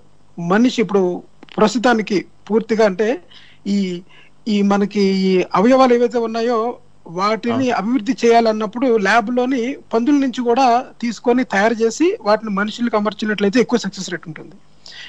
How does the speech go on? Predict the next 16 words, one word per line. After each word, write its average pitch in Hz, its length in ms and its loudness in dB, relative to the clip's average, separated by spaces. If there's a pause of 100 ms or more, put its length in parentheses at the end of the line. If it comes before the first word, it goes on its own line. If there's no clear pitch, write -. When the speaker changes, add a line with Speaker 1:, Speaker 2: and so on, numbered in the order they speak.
(300)
Speaker 1:
యా. 180 80 4
Speaker 2:
అవును. 110 280 0 (520)
Speaker 1:
నెక్స్ట్ 226 360 2
ప్రసాద్ 254 460 2
గారు, 320 220 2
మనకి 233 640 -4 (280)
టైమ్ 277 280 4 (800)
ఇంకా, 214 220 0
ఇంకా 190 280 -2
ఒక 208 80 -2
ట్వంటీ 214 300 -2
మినిట్స్ 254 280 0
ఉంది. 233 220 2
మీరు 254 460 0 (260)
మనం 202 300 -2
next, 240 340 -2